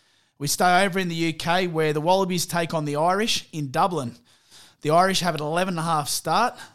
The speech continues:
The Wallabies have had a couple of really tough games, but only losing a couple by one point and winning the other by one point. So the eleven and a half looks like a wonderful bet at a dollar ninety-one in the Wallabies' favour. Then we come back to Australia and we're down to the Gong.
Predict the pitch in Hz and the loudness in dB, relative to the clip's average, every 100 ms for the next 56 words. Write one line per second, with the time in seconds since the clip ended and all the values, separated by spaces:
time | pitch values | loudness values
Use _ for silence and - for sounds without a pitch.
0 | _ 147 180 220 196 196 165 165 160 147 | _ -6 -2 0 0 -2 -2 -2 -2 -2
1 | 139 180 175 175 139 170 180 156 165 185 | -4 -4 -2 -4 -4 -2 -2 -2 -2 -4
2 | - 147 147 147 - 151 - 190 190 165 | -4 -6 -4 -6 -6 -6 -2 -2 -2 -4
3 | 160 165 165 143 156 156 147 143 135 156 | -2 0 0 -4 -4 -4 -2 -2 0 0
4 | 180 - 190 233 233 _ _ 139 147 156 | 0 -2 -4 -4 -10 _ _ -6 -4 -2
5 | 147 139 156 170 143 123 120 120 117 127 | -2 0 0 0 -2 -4 -6 -8 -8 -8
6 | - 165 156 151 - - _ 156 180 214 | -4 -2 -2 -2 -10 -20 _ -4 -2 -2
7 | 214 170 151 156 143 156 143 143 143 139 | -2 -4 0 0 0 -4 -8 -4 -4 -4
8 | 135 165 185 151 131 139 156 - 147 127 | -2 -2 -2 -6 -8 -4 -6 -6 -8 -4
9 | 151 156 147 143 139 135 139 156 165 - | -2 0 -2 -4 -4 -6 -2 -2 -2 -6
10 | - _ 143 127 131 139 131 127 - - | -18 _ -6 -4 0 -2 -2 -4 -6 -2
11 | 147 160 127 - - _ _ _ _ _ | -2 0 -4 -8 -16 _ _ _ _ _
12 | _ 180 190 190 185 170 170 165 143 - | _ -2 0 0 0 0 -2 -2 -4 -2
13 | 160 156 139 123 131 139 165 175 165 147 | 0 0 0 -2 -4 -4 -2 -2 -2 -2
14 | 151 175 143 | 2 2 0